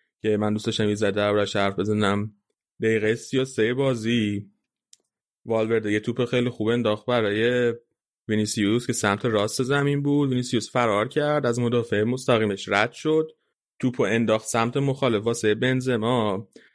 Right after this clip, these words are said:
و بنزما توی شرایطی که تقریباً مدافع جلوش نبود یه توپو شوت کرد و توپ رفت بیرون.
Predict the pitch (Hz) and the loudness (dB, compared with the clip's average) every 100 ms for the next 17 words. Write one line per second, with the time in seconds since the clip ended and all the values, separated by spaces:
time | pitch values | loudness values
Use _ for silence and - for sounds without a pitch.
0 | _ - 113 113 110 113 113 110 113 110 | _ -6 0 0 0 0 -2 0 0 -2
1 | 104 120 117 135 113 - 104 110 107 110 | 0 -2 0 0 -2 -2 -4 0 0 2
2 | 107 107 110 107 110 110 107 107 - 110 | 0 0 2 0 -2 -2 0 0 -2 -2
3 | 107 107 101 120 135 139 123 117 113 101 | 0 0 0 0 0 -2 -2 0 0 0
4 | - 107 127 120 107 - 131 - 156 151 | 0 -2 0 0 0 0 -4 0 0 0
5 | 139 113 117 113 - 110 - | -2 -2 0 -2 -4 -6 -6